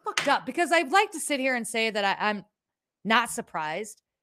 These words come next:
But I'm not surprised, I guess, but I shouldn't be surprised. But I kind of was because I was like, especially with, like, Taylor Lorenz, <laughs> like, I, what are you gonna stand there with your whole face and tell people you didn't do anything wrong?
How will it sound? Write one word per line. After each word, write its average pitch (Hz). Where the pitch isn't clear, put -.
But 262
I'm 269
not 330
surprised, 175
I 180
guess, 196
but 240
I 233
shouldn't 311
be 156
surprised. -
But 339
I 359
kind 453
of 202
was 220
because 320
I 359
was 339
like, 359
especially 523
with, 359
like, 277
Taylor 392
Lorenz, 285
<laughs> -
like, 349
I, 311
what 440
are 539
you 571
gonna 587
stand 427
there 311
with 330
your 311
whole 427
face 359
and 311
tell 427
people 427
you 349
didn't 403
do 381
anything 320
wrong? 277